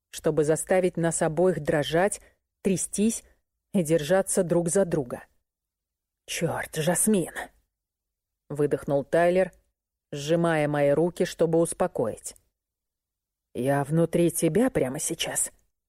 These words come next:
Я застонала и схватила его за задницу, чтобы притянуть к себе еще ближе.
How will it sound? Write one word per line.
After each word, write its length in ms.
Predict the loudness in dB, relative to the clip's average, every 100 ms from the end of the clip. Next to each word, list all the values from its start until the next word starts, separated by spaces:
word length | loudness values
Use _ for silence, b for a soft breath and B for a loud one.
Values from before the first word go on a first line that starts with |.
| _ _ _ _ _ _ _ _ -2
Я 220 | 2 4
застонала 640 | 2 0 0 2 2 4
и 100 | 2
схватила 520 | 0 0 0 2 2
его 260 | 4 4 2
за 180 | 2 2
задницу, 680 | 2 2 0 -6 -4 -6 -6 _ _ _ _ _
чтобы 360 | -2 0 2
притянуть 540 | 0 -2 0 0 0 -2
к 40 |
себе 400 | -4 -2 0 0
еще 260 | 0 -2 0
ближе. 480 | 0 -4 -8 -14